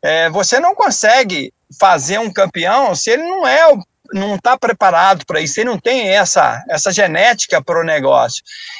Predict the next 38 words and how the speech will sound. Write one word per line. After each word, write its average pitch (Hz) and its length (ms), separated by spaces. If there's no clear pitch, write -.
E 196 160
não 277 120
foi 254 220
diferente. 220 600
Então, 233 640
aí, 196 500
com - 120
o 190 60
Reinaldo, 190 420
aí 196 120
veio 180 220
todo 202 420
aquele 240 260
processo 202 600
que - 80
já 175 140
havia 190 240
acontecido 180 500
com - 80
a 208 100
Carla 208 400
e 311 100
foi 214 200
acontecer 220 460
com 233 100
o 208 40
Reinaldo. 190 560
Só 294 260
que - 100
aí 269 360
você 196 380
começa 208 540
a 170 60
ter 190 200
a, 175 120
a, 143 680
a 143 40
visão 143 720